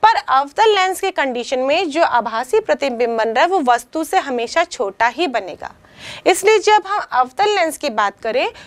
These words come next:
तो यहाँ पर रैखिक आवर्धन सदैव धनात्मक होता है, जिसका मान एक से कम ही होता है।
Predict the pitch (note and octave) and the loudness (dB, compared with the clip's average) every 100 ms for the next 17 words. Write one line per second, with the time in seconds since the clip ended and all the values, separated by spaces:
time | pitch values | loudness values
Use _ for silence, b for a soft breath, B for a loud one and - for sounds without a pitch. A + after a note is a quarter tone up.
0 | - D4 C#4+ C#4+ C#4+ D4+ A3 A3 A3 F4+ | 0 2 4 2 2 -2 0 -2 0 -2
1 | F#4+ - A3 G#3+ G#3 G3+ B3 F#3 B B | -2 -2 -2 0 -2 -2 -4 -4 B B
2 | - C#4+ C#4 F4 B3+ - A3 G#3+ - F4+ | 0 4 4 4 0 -8 -8 -8 -2 -2
3 | - D4 A#3+ A#3+ A#3+ A#3+ C#4+ B - G#3 | -2 -4 0 0 0 -2 -4 B -4 -2
4 | C#4 - F4 D#4+ C4 C4 C#4+ b _ - | 0 4 4 4 0 -2 -4 b _ 2
5 | C#4+ E4+ - - C#4+ D4+ - _ - C4+ | 4 4 -2 -4 -2 -2 -6 _ -4 0
6 | B3 A#3 D4 E4 A3+ - F3+ F3 E3+ | 0 0 0 0 -2 -6 -8 -8 -14